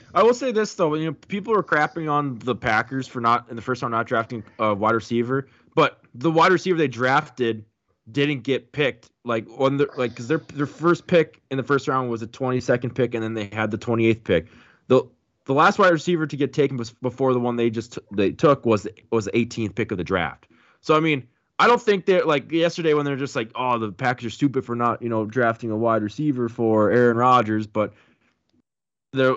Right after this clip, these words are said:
their wide receiver that they would have picked in the round twenty-two was still available in the pick thirty-four. So, I, I mean, I think the Packers were smart in that way.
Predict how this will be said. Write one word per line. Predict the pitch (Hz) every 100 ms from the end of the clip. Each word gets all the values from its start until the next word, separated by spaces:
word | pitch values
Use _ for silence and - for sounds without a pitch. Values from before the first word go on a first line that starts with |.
| 117
their | 120 135
wide | 135 139
receiver | 131 156 147
that | 131 123
they | 127
would | 120 127
have | 120
picked | 147 135 -
in | 123 117 101 -
the | 120
round | 123 123 113
twenty-two | - 135 117 - 151 135 120 113 -
was | 117
still | - 131 113
available | 101 113 113 104 104 -
in | 101 104 101 85
the | 98
pick | 123 117
thirty-four. | - 110 95 90 110 92 82
So, | 82 101
I, | 95 107 110
I |
mean, | 117
I | 113
think | 139 120
the | 110
Packers | 131 110 107 104 90
were | 95 92 - _ _ _
smart | - 120 110 110
in | 104
that | 98 98
way. | 95